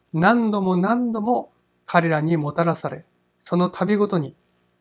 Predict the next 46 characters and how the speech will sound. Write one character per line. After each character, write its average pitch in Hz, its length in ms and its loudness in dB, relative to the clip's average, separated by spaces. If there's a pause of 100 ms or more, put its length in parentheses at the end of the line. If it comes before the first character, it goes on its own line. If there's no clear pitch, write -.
(120)
よ 156 160 4
り 208 160 6
大 208 180 6
き 202 200 -4
い 180 40 -2
試 165 340 -2
み 175 100 0
と 165 120 -4
な 143 100 -4
り、 135 140 -12 (800)
厳 190 320 2
し - 100 0
く 196 120 -2
な 147 120 0
る。 123 120 -16 (1700)
こ 165 120 0
の 180 100 6
よ 185 100 6
う 180 40 6
に 175 120 2
し - 80 -6
て - 340 -2 (400)
勝 247 400 4
利 220 100 4
を 196 100 4
得 170 180 0
て、 - 260 -6 (680)
神 240 320 4
へ 208 100 4
の 180 160 2
真 233 340 -2
実 214 240 -4
さ 196 220 0
を 170 60 0
自 185 360 0
ら 196 220 2
証 185 280 -2
明 190 200 0
す 175 160 -6
る 156 240 -6
機 - 160 -14
会 202 240 2
が 165 280 -2 (420)
次 180 420 2
々 170 260 -2
と - 380 -2